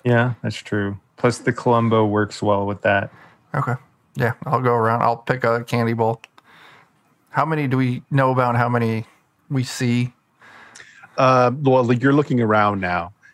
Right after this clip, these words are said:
Speaker 3: and, uh, you did take one to the porch, so there were twelve, including the one you took to the porch.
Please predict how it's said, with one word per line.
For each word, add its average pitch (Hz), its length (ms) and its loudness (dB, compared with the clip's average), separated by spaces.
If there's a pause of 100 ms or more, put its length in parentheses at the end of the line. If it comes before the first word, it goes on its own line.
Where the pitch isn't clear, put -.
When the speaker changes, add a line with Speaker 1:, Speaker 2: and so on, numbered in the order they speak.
(120)
Speaker 3:
and, 98 440 -2
uh, 92 80 -2
you 95 180 -6
did 131 260 0
take 127 160 -6
one 110 240 0
to 110 80 0
the 107 100 -2
porch, - 460 -2
so 98 300 -4
there 104 180 0
were 104 100 2
twelve, 185 560 0 (1900)
including 117 400 -2
the 107 80 -4
one 104 140 -4
you 92 60 -10
took - 220 -14
to - 80 -20
the 90 80 -16
porch. - 440 -20